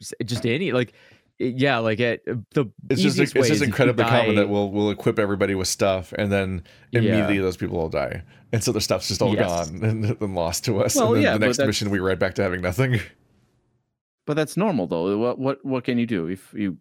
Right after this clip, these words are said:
Speaker 3: die,
Speaker 1: Well,
Speaker 3: right?
Speaker 1: that's, I mean, realistically, right? Again, you can, as serious as you want it to be, what needs to happen is there needs to be three different, there needs to be, like, team roles. You need to have a flashlight user, a weapon user,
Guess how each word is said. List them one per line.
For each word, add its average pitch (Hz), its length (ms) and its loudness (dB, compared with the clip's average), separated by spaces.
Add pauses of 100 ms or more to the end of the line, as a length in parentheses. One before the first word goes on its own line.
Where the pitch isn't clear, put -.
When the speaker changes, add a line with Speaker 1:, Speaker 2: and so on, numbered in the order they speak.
Speaker 3:
die, 76 380 -6
Speaker 1:
Well, 160 180 4
Speaker 3:
right? 113 140 -8
Speaker 1:
that's, 143 400 -2
I 165 60 0
mean, 156 360 -4
realistically, 151 720 -2
right? 104 320 0
Again, 104 460 -2
you 107 160 -2
can, 101 240 -4
as 110 160 -2
serious 143 360 -2
as 107 140 -2
you 95 80 0
want 98 240 -2
it 127 80 -8
to 156 100 -4
be, 160 320 -2 (260)
what 123 220 0
needs 131 260 0
to 127 100 0
happen 110 280 0
is 107 120 -2
there 110 100 0
needs 107 240 -2
to 110 80 -4
be 107 180 -2
three 117 300 -4
different, 104 460 -4
there 127 100 0
needs 135 160 -2
to 120 60 -10
be, 123 100 0
like, 113 300 0
team 143 360 -2
roles. 85 420 -6
You 120 120 -2
need 123 160 -2
to 110 80 -2
have 104 180 -2
a 98 120 -2
flashlight 120 540 -4
user, 107 560 -2 (260)
a 110 100 -2
weapon 107 420 0
user, 98 600 -2